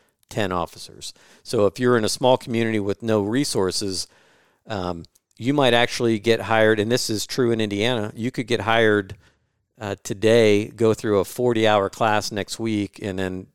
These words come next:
the week after that, you could be carrying a gun, being out on the street. And, you know, when you hear things like that, that's count, that sounds kinda scary, <laughs> right?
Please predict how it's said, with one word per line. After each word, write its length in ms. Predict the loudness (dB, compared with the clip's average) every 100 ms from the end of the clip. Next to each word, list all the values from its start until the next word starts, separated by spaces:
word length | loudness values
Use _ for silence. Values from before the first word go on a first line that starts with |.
| _ _
the 200 | -8 -4
week 180 | -2 0
after 280 | -2 -2 -2
that, 200 | -2 -2
you 140 | -6
could 220 | -6 -6
be 80 | -6
carrying 400 | -8 -6 -6 -8
a 40 | -4
gun, 360 | -2 -2 -2
being 200 | -2 -4
out 160 | -6 -8
on 120 | -10
the 40 |
street. 440 | -10 -8 -6 -8 _ _ _ _ _ _ -8
And, 360 | -2 -2 -2 -10 _ _ _ _
you 180 | -4 -2
know, 80 | -2 _
when 180 | -6 -4
you 140 | -2
hear 180 | 0 0
things 260 | 0 -4 0
like 180 | -2 2
that, 200 | 0 2
that's 220 | -2 -2
count, 340 | -8 -6 -4
that 180 | -2 -4
sounds 280 | -4 -8 -6
kinda 180 | -8 -6
scary, 460 | -4 -4 -4 -6
<laughs> 40 | -12
right? 280 | -12 -6